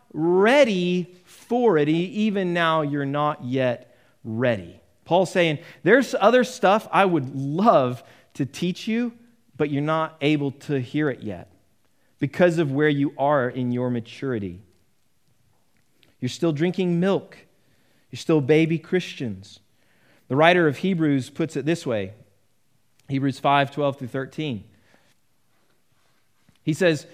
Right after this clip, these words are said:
"By, for though by this time you ought to be teachers, you need someone to teach you again the basic principles of the oracle of God. You need milk,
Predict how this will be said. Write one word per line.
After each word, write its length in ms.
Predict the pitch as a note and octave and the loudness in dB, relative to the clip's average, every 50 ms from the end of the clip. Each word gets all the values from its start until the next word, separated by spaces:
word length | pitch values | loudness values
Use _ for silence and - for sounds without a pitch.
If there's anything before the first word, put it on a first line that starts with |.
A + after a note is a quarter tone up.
| - - _ _ - | -20 -20 _ _ -8
"By, 460 | - C3+ F3 F#3 F#3+ G3+ G3 F#3+ - - - _ _ _ _ _ _ _ - | 0 2 4 6 6 6 4 2 0 -8 -20 _ _ _ _ _ _ _ -4
for 180 | - G3 F#3+ | -2 0 2
though 240 | E3 F3+ G3+ A3+ B3+ | 4 4 4 4 6
by 180 | A3+ B3 A3+ A3+ | 6 6 4 6
this 240 | F#3+ G#3+ A3 A3 | 4 2 0 0
time 300 | - - F#3 F3+ F3 F3 | -2 0 0 2 2 0
you 80 | E3+ D#3+ | -2 -2
ought 280 | - D3 E3 G3 G3+ - | 2 2 2 2 2 -2
to 60 | G3 | -6
be 160 | E3+ F#3 F#3+ | -4 -4 -6
teachers, 600 | F3 - - F#3+ E3 D3 - - D3 C#3 B2 A#2+ | -6 -6 -6 -6 -6 -4 -4 -4 -4 -4 -4 -4
you 140 | C3+ C#3+ C#3+ | -4 -4 -2
need 380 | C#3 C#3+ D#3 F3 F#3+ G3+ F#3+ F3 | -2 -2 -2 -2 -2 -2 -4 -6
someone 460 | - - - E3+ E3 E3 D#3+ D#3+ D#3 | -8 -6 -4 -4 -2 -2 -4 -4 -4
to 120 | C#3+ C3+ | -4 -6
teach 420 | A#2+ - - D#3 E3 D#3+ D3+ - - | -8 -6 -6 -6 -6 -6 -6 -8 -6
you 180 | C#3+ C#3+ D3 - - | -4 -4 -4 -2 -4
again 680 | B2+ B2 A#2+ A2 C3+ C#3+ D#3+ E3 C#3 A2+ G#2+ A2 A2 - - - - _ _ | -6 -6 -6 -4 -4 -2 0 0 0 -2 -2 -4 -8 -10 -18 -20 -20 _ _
the 80 | - C#3 | -6 -6
basic 800 | B2 G#2+ G#2 - F3+ G3 A3+ G#3+ - - D3 C3 B2+ - _ | -6 -4 -2 2 2 2 2 2 -2 -4 -6 -6 -6 -8 _
principles 640 | - - F#3+ G#3 G#3 G3+ F3+ C#3 - C3+ B2 A2+ A#2+ | -6 -2 -2 -2 -2 -2 -6 -8 -6 -6 -6 -4 -4
of 100 | B2+ A#2 | -4 -4
the 140 | B2 C#3+ - | -4 -6 -6
oracle 640 | - D#3+ D#3+ F#3+ G3 F#3+ F3+ - - B2+ B2 C3 - - | -4 0 0 2 2 0 -2 -4 -4 -4 -4 -4 -6 -4
of 320 | - C#3+ D3 D3+ D3 D3 - - - C3 | -2 0 0 0 -2 -6 -12 -12 -12 -4
God. 480 | C#3 G3 G#3+ A3+ G3 B2 G2 F2 - _ _ _ _ _ _ _ - - _ _ | -2 0 0 0 0 -2 -4 -8 -16 _ _ _ _ _ _ _ -20 -20 _ _
You 240 | - C3+ E3 G#3+ B3 | -4 0 2 2 4
need 280 | B3 A3 G#3 G3 E3+ D#3+ | 4 4 2 2 2 2
milk, 600 | E3+ E3+ F#3 G#3 C4 B3 F#3+ E3+ F3 E3 - | 0 2 4 4 4 6 4 4 2 -2 -12